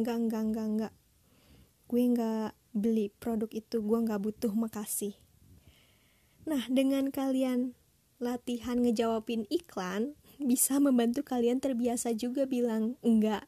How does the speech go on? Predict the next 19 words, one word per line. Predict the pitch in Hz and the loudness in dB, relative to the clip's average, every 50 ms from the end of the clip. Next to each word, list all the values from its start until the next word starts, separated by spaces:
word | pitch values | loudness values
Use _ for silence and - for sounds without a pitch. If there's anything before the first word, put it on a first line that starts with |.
| _ _ _ | _ _ _
dengan | 220 208 214 220 220 220 214 214 | -2 0 2 2 2 0 -2 -4
alasan | - 208 208 202 208 - - 254 254 262 254 | -4 -4 -2 -2 -2 -4 -4 -4 -2 0 0
yang | 247 247 240 247 254 269 277 269 | 0 0 0 -2 -4 -4 -6 -8
jelas. | 247 - 220 214 202 - 190 208 - - - - - - _ _ _ _ - - - - - - _ - - - _ _ _ _ _ _ - - - - _ _ _ _ _ _ _ _ _ _ _ _ _ _ _ 240 | -8 -6 -6 -6 -6 -6 -6 -2 0 0 0 0 -2 -8 _ _ _ _ -20 -20 -20 -20 -20 -18 _ -12 -12 -12 _ _ _ _ _ _ -20 -20 -20 -20 _ _ _ _ _ _ _ _ _ _ _ _ _ _ _ -6
Dan | 220 220 214 214 214 214 214 214 214 226 220 - _ _ _ | -4 -2 -2 -4 -4 -4 -4 -2 -4 -4 -4 -8 _ _ _
poin | _ - 311 320 349 381 392 370 | _ -6 -4 0 2 4 4 2
terakhir | 349 - 277 262 262 240 233 269 262 269 262 | 2 -2 -4 -4 -4 -4 -2 -2 -2 0 0
banget, | 233 220 214 220 220 220 226 233 240 247 254 269 311 349 - - _ _ _ _ _ _ - - _ _ _ _ - _ _ _ - - - - - _ _ _ _ _ _ _ _ _ - - - - - _ _ | 0 0 0 0 0 0 0 0 0 0 0 0 -2 -4 -6 -14 _ _ _ _ _ _ -20 -20 _ _ _ _ -20 _ _ _ -20 -20 -20 -20 -20 _ _ _ _ _ _ _ _ _ -20 -20 -20 -20 -20 _ _
menulis | 262 262 262 269 262 262 269 269 - - | -4 -2 0 0 0 0 0 -2 -4 -4
semua | 269 254 247 247 240 240 | -4 -2 -2 0 0 -2
hal | 240 - - 269 277 294 302 294 | -4 -6 -8 -6 -4 -2 -2 0
yang | 277 254 240 233 226 | 0 0 2 2 0
bikin | 226 226 - - - 254 247 247 247 247 | 0 -2 -4 -6 -6 -4 -2 -2 -2 -2
lu | 240 240 - | -2 -4 -6
kesel | - - - 233 - - - 233 226 233 247 277 294 269 | -12 -12 -10 -8 -6 -6 -6 -4 -4 -4 -4 -4 -6 -4
di | 254 220 220 226 233 | -4 -4 -4 -4 -4
dalam | 202 196 202 208 214 214 214 214 220 226 226 | -4 -4 -4 -2 -2 -2 -2 -2 -2 -4 -4
satu | - 220 214 - - 220 208 | -6 -8 -8 -6 -4 -4 -2
buku. | 190 202 202 202 - - - 185 - | 0 -2 -2 -4 -6 -10 -14 -14 -14